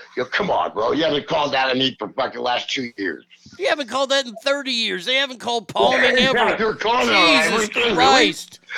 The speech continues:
Speaker 2: I mean, I think I was called for palming in, like, in elementary school, and it was the last time it
Speaker 1: <laughs>
Speaker 2: ever happened.
Speaker 1: Y M C A league, right.
Speaker 2: Uh,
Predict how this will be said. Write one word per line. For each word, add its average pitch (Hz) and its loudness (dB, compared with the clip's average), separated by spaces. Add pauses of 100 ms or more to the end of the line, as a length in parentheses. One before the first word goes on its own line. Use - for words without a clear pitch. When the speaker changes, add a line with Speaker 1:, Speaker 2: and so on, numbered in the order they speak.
(280)
Speaker 2:
I 240 -6
mean, 262 0
I 262 4
think 226 -2
I 269 2
was 254 -2
called 233 -2
for 220 -6
palming 226 -2
in, 196 -4
like, 180 -6 (180)
in 190 0
elementary 214 -6
school, 185 -10
and 180 -8
it 190 -10
was 180 -14
the 170 -12
last 196 -4
time 214 0
it 208 2
Speaker 1:
<laughs> 208 2
Speaker 2:
ever 190 2
happened. 220 4
Speaker 1:
Y 208 2
M 196 0
C 196 0
A 208 2
league, 123 -2
right. 147 0 (400)
Speaker 2:
Uh, 185 0